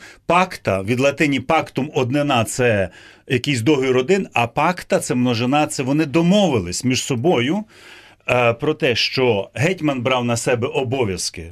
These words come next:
Ну, скажімо так, дуже коротко. Перше, обов'язок визволити вітчизну з-під московського ярма.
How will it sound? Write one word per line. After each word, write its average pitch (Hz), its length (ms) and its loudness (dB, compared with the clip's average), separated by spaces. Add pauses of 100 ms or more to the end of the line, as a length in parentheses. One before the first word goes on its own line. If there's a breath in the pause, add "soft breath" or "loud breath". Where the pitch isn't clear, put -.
Ну, 190 340 0
скажімо 139 420 -2
так, 117 160 0
дуже 143 200 0
коротко. 113 440 -2
Перше, 104 400 -2 (260 loud breath)
обов'язок 151 600 2
визволити 156 840 2 (300 soft breath)
вітчизну 147 760 2
з-під 131 340 -2
московського 127 840 0
ярма. 117 420 2